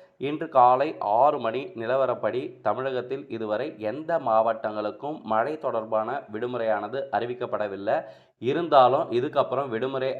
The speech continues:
அறிவிப்பு வெளியாக வாய்ப்புள்ளது. So, இந்த வீடியோவை பார்க்குறவங்க, நீங்க எந்த டிஸ்ட்ரிக்ட், எந்த பகுதியில் இருக்கீங்க,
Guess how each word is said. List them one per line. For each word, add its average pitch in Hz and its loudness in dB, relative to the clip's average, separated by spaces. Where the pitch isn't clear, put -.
அறிவிப்பு 113 -2
வெளியாக 113 2
வாய்ப்புள்ளது. 110 2
So, - -6
இந்த 127 -2
வீடியோவை 165 0
பார்க்குறவங்க, 117 4
நீங்க 127 -2
எந்த 143 -6
டிஸ்ட்ரிக்ட், 127 -6
எந்த 123 0
பகுதியில் 117 -2
இருக்கீங்க, 110 -4